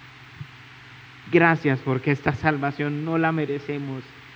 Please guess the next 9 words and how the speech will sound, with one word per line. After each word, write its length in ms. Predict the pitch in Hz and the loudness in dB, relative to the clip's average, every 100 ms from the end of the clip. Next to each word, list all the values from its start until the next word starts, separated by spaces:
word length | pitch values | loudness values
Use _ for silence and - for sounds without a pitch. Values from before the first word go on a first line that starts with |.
| - | -16
ni 240 | 160 170 175 | -6 0 2
la 200 | 160 151 | 2 0
podemos 640 | - 147 143 147 156 151 | 2 2 4 4 0 -2
medir. 360 | 143 135 143 127 - - - - - - - - - - - - - - - | -8 -8 -8 -8 -10 -20 -20 -20 -20 -20 -20 -20 -20 -20 -20 -20 -20 -14 -6
Te 100 | 156 | -2
rogamos 360 | 151 160 165 | -2 -2 -6
que 140 | - 156 | -6 -6
nos 200 | 147 151 | -4 -2
hagas 240 | 151 151 | -2 -2